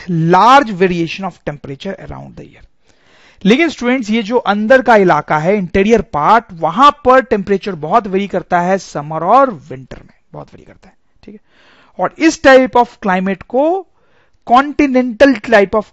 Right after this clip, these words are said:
climate भी बोला जाता है, continental type of climate। तो स्टूडेंट, आपको समझ में आ गया होगा कि सी के पास वाले रीजन्स में समर विंटर में टेम्परेचर का वेरिएशन कम होता है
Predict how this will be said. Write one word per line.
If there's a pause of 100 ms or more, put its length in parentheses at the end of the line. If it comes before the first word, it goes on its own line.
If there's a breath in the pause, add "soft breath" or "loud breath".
climate
भी
बोला
जाता
है,
continental
type
of
climate।
तो
स्टूडेंट,
आपको
समझ
में
आ
गया
होगा
कि
सी
के
पास
वाले
रीजन्स
में (280 soft breath)
समर
विंटर
में
टेम्परेचर
का
वेरिएशन
कम
होता
है